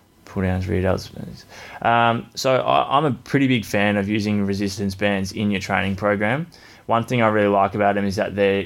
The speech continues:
is resistance against the, um, the working muscles throughout the whole movement, unlike using a barbell or a dumbbell where you really just, your resistance is on that concentric phase, and the eccentric usually, um, not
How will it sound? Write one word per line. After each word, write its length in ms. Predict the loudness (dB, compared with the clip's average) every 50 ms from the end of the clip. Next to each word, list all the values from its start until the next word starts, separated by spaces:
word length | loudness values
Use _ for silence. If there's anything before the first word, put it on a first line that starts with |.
| -4 -2
is 220 | 0 0 0 2
resistance 540 | 2 0 2 2 0 0 0 -2 -2 -2 -2
against 480 | 0 0 0 0 0 -2 -6 -8 -4
the, 240 | -2 0 0 2 2
um, 200 | 2 2 2 2
the 100 | 2 2
working 360 | 4 4 4 4 2 0 0
muscles 400 | 2 2 2 2 0 -2 -6 -4
throughout 280 | -2 0 2 2 2 0
the 80 | 0 0
whole 160 | 2 2 2
movement, 420 | 2 2 0 2 2 0 -2 -2 -4 -12 -20 -20 -20 -20 -20 -6 -2
unlike 460 | 0 2 2 4 4 2 2 2 0
using 320 | 0 0 0 0 0 0
a 40 | 0
barbell 520 | 0 2 2 2 4 4 4 4 4 4
or 200 | 2 2 2 0 0
a 40 | 2
dumbbell 480 | 2 2 2 2 2 0 0 0 2
where 260 | 2 2 2 2 2
you 200 | 0 -2 -2 -2
really 280 | -2 0 0 2 2 0
just, 280 | 0 0 -2 -2 -4 -10 -18 _ _ _ _ -6
your 120 | -4 -2
resistance 480 | 0 0 0 0 0 0 -2 -4 -4 -2
is 140 | -2 0 0
on 160 | 2 2 2
that 320 | 2 0 0 -2 -6 -10
concentric 600 | -6 -4 -4 -2 0 0 0 0 0 -2 -2 -2
phase, 460 | 0 2 4 4 6 4 2 0 -2 -8 -14 -18 -20 -20 -18 -8 -4
and 120 | -2 0
the 180 | 2 4 2 2
eccentric 480 | 2 0 0 -2 0 0 -2 -2 -2
usually, 600 | 0 2 2 2 2 2 2 2 2 0 -2 -4 -4
um, 300 | -4 -4 -2 -2 -2 0
not 180 | 0 0 0